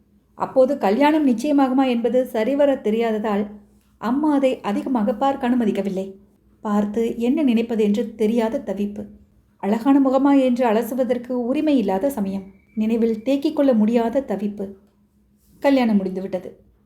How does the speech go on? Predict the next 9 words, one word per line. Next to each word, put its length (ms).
முடிந்து 400
மூன்று 340
நாட்கள் 280
ஆகிவிட்டன. 500
தூரத்து 440
உறவினர் 640
படுக்கைகளை 520
சுருட்டி 340
கொண்டு, 260